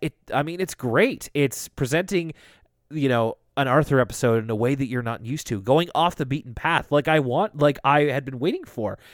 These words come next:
and I wasn't disappointed. I, I think the whole s-, the whole running song is very catchy and very easy to listen to. Um,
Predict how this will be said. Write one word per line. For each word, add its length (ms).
and 120
I 60
wasn't 340
disappointed. 640
I, 220
I 100
think 260
the 80
whole 320
s-, 360
the 220
whole 640
running 440
song 560
is 380
very 400
catchy 600
and 160
very 460
easy 340
to 80
listen 360
to. 300
Um, 680